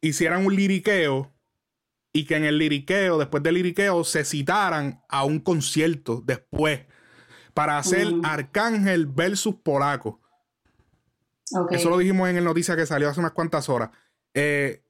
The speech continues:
Speaker 1: eh, eh, es porque ya Arcángel había hecho eso con Joel y Randy. Él lo hizo, que era Joel y Randy versus Arcángel,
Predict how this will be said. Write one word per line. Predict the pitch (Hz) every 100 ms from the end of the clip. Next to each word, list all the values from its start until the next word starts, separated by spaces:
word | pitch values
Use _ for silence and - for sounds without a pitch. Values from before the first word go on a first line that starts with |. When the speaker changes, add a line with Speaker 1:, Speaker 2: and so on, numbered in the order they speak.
| -
Speaker 1:
eh, | 165 170
eh, | 165 170
es | 175
porque | - - - 175 175
ya | 160 170 185
Arcángel | 196 208 214 202
había | 170 156 175
hecho | 190 180
eso | 190 196
con | 170 156
Joel | 147 139
y | 123
Randy. | 135 156 143 104 -
Él | 127 135
lo | 165
hizo, | 175 180 165
que | 147
era | 160 165
Joel | 147 143 147
y |
Randy | 139 160 185
versus | 180 156 147 139
Arcángel, | 127 143 143 135 113